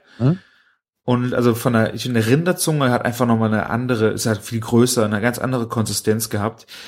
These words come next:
Speaker 2: Das hier war, äh, ist ein reiner Muskel, also dementsprechend, äh, ist der halt ein bisschen fester. Aber nach dem Köcheln, mit dem, äh, wie ein bisschen die Brühe da auch reingezogen ist,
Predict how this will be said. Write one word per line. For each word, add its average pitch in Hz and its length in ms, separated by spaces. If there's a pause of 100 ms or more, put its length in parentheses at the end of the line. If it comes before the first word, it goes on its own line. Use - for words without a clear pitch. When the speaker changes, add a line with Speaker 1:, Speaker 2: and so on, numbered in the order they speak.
(120)
Speaker 2:
Das - 180
hier 139 300
war, 135 360 (420)
äh, 117 300 (540)
ist 120 100
ein 113 60
reiner 113 300
Muskel, 120 440
also 113 160
dementsprechend, 120 960 (200)
äh, 110 340 (300)
ist - 180
der 120 60
halt 113 260
ein 120 100
bisschen 113 220
fester. 135 640 (720)
Aber 120 180
nach 127 160
dem 113 160
Köcheln, 127 720
mit 117 140
dem, 110 440
äh, 101 280 (100)
wie 110 340
ein 110 60
bisschen 117 240
die 113 80
Brühe 143 340
da 147 120
auch 135 160
reingezogen 131 600
ist, 113 240